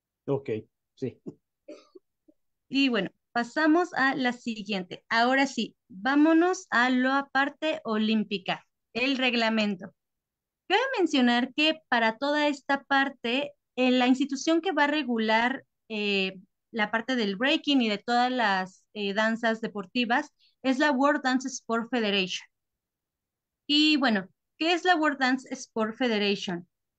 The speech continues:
Speaker 2: Esta fue fundada en mil novecientos cincuenta y siete y los primeros Juegos Mundiales se dieron en China, si no mal recuerdo, en el dos mil trece.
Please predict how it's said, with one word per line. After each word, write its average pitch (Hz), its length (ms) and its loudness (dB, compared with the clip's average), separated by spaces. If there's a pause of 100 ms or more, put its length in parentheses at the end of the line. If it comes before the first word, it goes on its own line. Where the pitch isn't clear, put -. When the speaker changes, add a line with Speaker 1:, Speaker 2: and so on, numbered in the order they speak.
(140)
Speaker 2:
Esta 403 380 2
fue 349 160 0
fundada 254 400 4
en 254 100 4
mil 247 140 4
novecientos 240 560 -4
cincuenta 190 400 -2
y 185 80 -2
siete 240 600 -4 (400)
y 330 360 2
los 285 200 0
primeros 330 400 4
Juegos 294 320 -2
Mundiales 240 920 0 (120)
se 254 220 0
dieron 269 600 0 (140)
en 349 720 0
China, 277 360 -2
si 269 140 -8
no 233 100 -6
mal 240 160 -2
recuerdo, 247 640 -2
en 302 260 4
el 302 120 2
dos 214 200 -4
mil 208 180 -4
trece. 294 400 -4